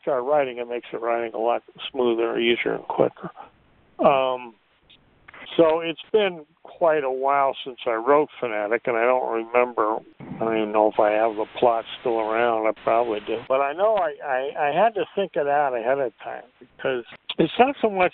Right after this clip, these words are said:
that the plot is all that complex, but the presentation of it is, in the sense that you've gotta have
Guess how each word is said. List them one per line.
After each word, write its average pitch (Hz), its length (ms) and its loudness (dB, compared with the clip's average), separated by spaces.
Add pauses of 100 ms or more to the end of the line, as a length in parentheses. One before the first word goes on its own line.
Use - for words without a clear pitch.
that 143 140 -12
the 127 100 -2 (220)
plot 185 280 2
is 127 160 -2
all 120 200 0
that 113 140 0 (100)
complex, 117 580 -2 (140)
but 131 140 0 (100)
the 123 120 -2 (100)
presentation 156 920 -2
of 98 200 -2
it 101 100 0
is, 104 160 0
in - 0 -
the - 460 -4
sense 127 260 2
that 113 160 2 (640)
you've 131 240 2
gotta 147 380 2
have 135 440 -2